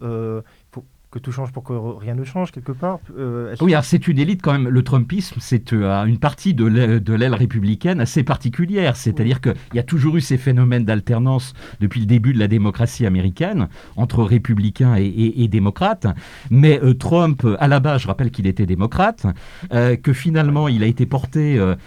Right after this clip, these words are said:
Speaker 2: à la présidentielle par le Parti républicain, et qu'on a vu qu'au sein même, euh, du Parti républicain, tant qu'il était au plus haut des sondages, eh bien, on le soutenait, mais qu'après, il y a eu de très fortes turbulences.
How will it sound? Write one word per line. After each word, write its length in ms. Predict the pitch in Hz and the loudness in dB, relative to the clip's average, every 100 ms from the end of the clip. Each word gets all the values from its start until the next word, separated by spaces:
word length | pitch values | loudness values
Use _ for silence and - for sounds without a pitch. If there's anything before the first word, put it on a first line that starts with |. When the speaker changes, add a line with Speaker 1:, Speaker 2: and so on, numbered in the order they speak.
| - | -6
Speaker 2:
à 120 | 117 | -2
la 100 | 117 | 0
présidentielle 840 | 123 139 113 120 120 - 139 127 87 | 0 0 0 0 -2 0 0 0 0
par 180 | 156 139 | -2 0
le 80 | |
Parti 260 | 127 127 - | 0 -2 -4
républicain, 640 | 110 95 95 113 180 208 - - - - - | -4 -2 -2 -2 -2 -4 -8 -16 -18 -16 -2
et 80 | 151 | -2
qu'on 220 | 143 151 | 2 2
a 80 | 151 | 2
vu 260 | 127 170 | 2 0
qu'au 240 | - 120 113 | 2 0 0
sein 240 | - 143 | 0 2
même, 320 | 135 151 139 | 2 2 2
euh, 160 | 101 98 | 2 2
du 140 | 95 | 0
Parti 260 | 101 107 - | -2 -2 -2
républicain, 560 | 98 98 98 95 226 202 | -4 -2 -4 -2 -2 0
tant 140 | 135 | -2
qu'il 180 | - 113 | 0 -2
était 160 | 113 | 0
au 120 | 127 104 | 0 0
plus 180 | - | -2
haut 60 | 120 | -2
des 100 | 104 | -2
sondages, 580 | - 117 113 123 113 90 90 - - | -2 -2 0 0 -2 -4 -8 -12 -8
eh 60 | 135 | -4
bien, 140 | 104 | 0
on 60 | 104 | 0
le 60 | 104 | 0
soutenait, 500 | - 98 151 226 180 - - | -4 -2 -2 0 -4 -10 -8
mais 140 | 104 123 | -4 -2
qu'après, 320 | 123 - 151 | -2 -4 -2
il 60 | |
y 20 | 156 | -2
a 40 | |
eu 40 | |
de 80 | 98 | -2
très 160 | 101 - | -4 -2
fortes 360 | 135 156 - 117 | -2 -4 -2 -2
turbulences. 600 | - 92 98 143 202 - | -2 -4 -2 -2 -4 -8